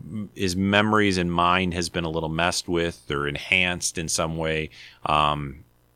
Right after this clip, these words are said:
Alita is certainly much more of a machine, uh, you know, her body is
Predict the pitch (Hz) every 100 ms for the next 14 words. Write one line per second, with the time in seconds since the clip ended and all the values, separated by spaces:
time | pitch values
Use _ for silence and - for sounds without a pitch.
0 | - 95 107 110 98 80 85 - 117 101
1 | 92 90 90 - 92 87 85 78 80 76
2 | 76 - - 90 87 82 80 - 78 78
3 | 85 82 76 76 58 76 90 73 78 80
4 | 80 71 73 76 71